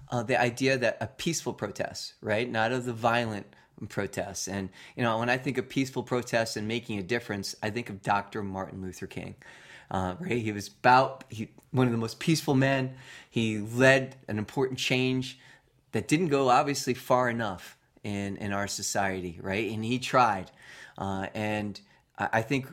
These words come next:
we all, I don't care what <laughs> color you are, we all need to pick up his mantle, his baton, and continue to walk holding it together. Uh, and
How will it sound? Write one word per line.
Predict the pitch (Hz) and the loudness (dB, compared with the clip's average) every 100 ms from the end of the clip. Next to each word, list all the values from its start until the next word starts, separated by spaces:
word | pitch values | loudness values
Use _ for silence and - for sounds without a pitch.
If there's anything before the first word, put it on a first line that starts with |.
| - | -2
we | 131 131 | 4 4
all, | - 135 135 92 - - _ _ _ _ _ _ _ _ _ _ - | 6 8 8 6 -2 -16 _ _ _ _ _ _ _ _ _ _ -4
I | 117 | -2
don't | 135 | -2
care | 139 135 135 | 0 0 0
what | 113 123 156 | 0 -2 -2
<laughs> | |
color | - - 131 113 95 - _ - - _ | -2 -2 0 0 -4 -14 _ -20 -20 _
you | 113 110 | -2 0
are, | 101 101 | 0 0
we | 120 131 | 0 0
all | - 127 131 131 | 6 6 6 4
need | 127 110 | -2 -6
to | 113 | -6
pick | 123 110 | -4 0
up | 104 98 - _ - | -2 -2 -10 _ -8
his | - 98 | -6 -4
mantle, | 98 95 95 - - | -4 -6 -8 -10 -4
his | 117 | -4
baton, | - 113 - 104 95 85 _ - - - - | -4 -8 -4 -4 -4 -8 _ -20 -20 -20 -8
and | 117 117 | -6 -2
continue | 120 - 131 131 123 | -4 -2 0 0 -2
to | 110 | -4
walk | 104 123 127 - - - | 4 6 6 2 -14 -16
holding | - 160 175 185 170 | -4 -2 2 0 0
it | 156 - | -4 -4
together. | 127 113 113 107 - - - - - | -4 0 0 -2 -10 -18 -20 -20 -16
Uh, | - 98 101 - | -8 -6 -6 -4
and | 107 107 104 101 | -4 -4 -6 -10